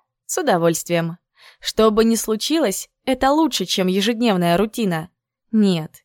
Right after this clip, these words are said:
я люблю свою работу. Я оператор электронного обслуживания транспортных связей. Работаю удаленно, оформляю электронные проездные билеты на все виды транспорта, в том числе и на транзитные маршруты. Когда нужно с аэробуса, например,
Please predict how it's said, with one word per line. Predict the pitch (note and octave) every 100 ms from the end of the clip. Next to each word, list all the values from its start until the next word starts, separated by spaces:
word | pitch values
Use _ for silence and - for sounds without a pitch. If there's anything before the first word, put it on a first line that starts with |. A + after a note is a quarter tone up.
| _
я | F3 F3+
люблю | F#3+ G#3+ C#4+ C4
свою | - F3 G#3
работу. | A3 A#3+ F#3 D3+ D3 - _ _ _
Я | D4+ E4+ C#4+
оператор | - A#3+ B3 A#3+ G#3
электронного | G#3 G#3 A#3+ B3 A3 G3
обслуживания | G3 - B3+ D4+ A#3 F#3 F3 E3+
транспортных | - G3+ A#3 - A#3+ B3+ B3+
связей. | - B3 G3 E3+ D#3 - _
Работаю | F#3+ G3 A#3 F4+ G3 -
удаленно, | F#3 E3+ E3 E3 E3+ F#3+ A#3 - _
оформляю | G#3+ G#3+ A#3+ C4+ E4 D#4 A#3
электронные | F#3+ F#3+ - A#3+ B3+ G3+ F3+
проездные | F3+ F3+ F#3 F#3+ F#3
билеты | F3+ G3 B3 D#4 -
на | F3+
все | F3+ - C#4
виды | C4+ C4
транспорта, | C4 B3+ G3+ - E3+ - D3+
в | -
том | C4 F4+ E4+
числе | F#3+ - E3 - - _
и | D#4+
на | F4+
транзитные | F4 E4+ D#4+ B3+ G3+ F3 F3
маршруты. | A3 - A#3 F3+ - C3+ - _ _ -
Когда | F#3+ G3+ A#3
нужно | B3 G#3 F#3+
с | -
аэробуса, | F#3+ F3+ F#3 C4 A3+ - F3
например, | E3 F3 F3 D3+ -